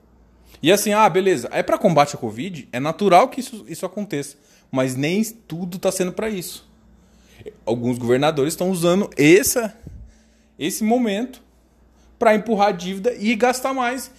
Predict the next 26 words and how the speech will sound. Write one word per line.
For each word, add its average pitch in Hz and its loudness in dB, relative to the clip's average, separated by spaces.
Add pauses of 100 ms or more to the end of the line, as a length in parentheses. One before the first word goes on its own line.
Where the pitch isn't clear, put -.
(160)
em 339 0
outras 247 2
coisas, 214 0 (840)
em 202 -2
outras 156 -4
ações 180 -4 (140)
não 175 -2 (960)
emergenciais. 131 -6 (1600)
E 240 2
isso 185 -2
é 208 4
o - -6
Brasil. 196 -4 (1400)
Isso 131 -8
é 143 -4
o 139 -10
Brasil. 151 -8 (1080)
Em 180 -4
vez 151 0
da 147 -6
gente 139 -8
tá 143 0
unido, 147 -4
tá 143 0
junto, 180 -2 (280)
tentar 127 -2